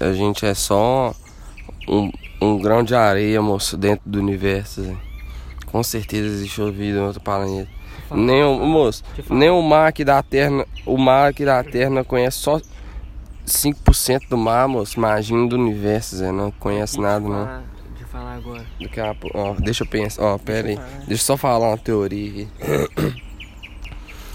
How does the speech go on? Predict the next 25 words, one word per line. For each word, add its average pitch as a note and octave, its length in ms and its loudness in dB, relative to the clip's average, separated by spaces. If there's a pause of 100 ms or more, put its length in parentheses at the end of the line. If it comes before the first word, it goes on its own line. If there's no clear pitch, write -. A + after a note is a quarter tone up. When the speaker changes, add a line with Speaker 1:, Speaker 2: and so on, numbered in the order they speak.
(360)
Speaker 1:
Igual A2 320 4
a G2+ 40 0
formiga. G#2 720 0 (320)
Você - 180 -2
olha B2 180 2
pra B2+ 140 -6
formiga, B2 500 0
você C3+ 140 -4
não C3 120 -2
fala C3+ 320 2
com C#3+ 80 -8
ela, A2 200 2
porque A2 240 -4
você A#2 120 -4
vai, A2+ 200 4
você - 180 -4
acha A2+ 240 2
que - 60 0
ela A2+ 120 2
não A#2+ 120 0
vai C3 100 -2
te B2 100 -8
responder, A#2 600 -2
né? B2 160 -6 (360)
Speaker 2:
Uhum. B2 440 -14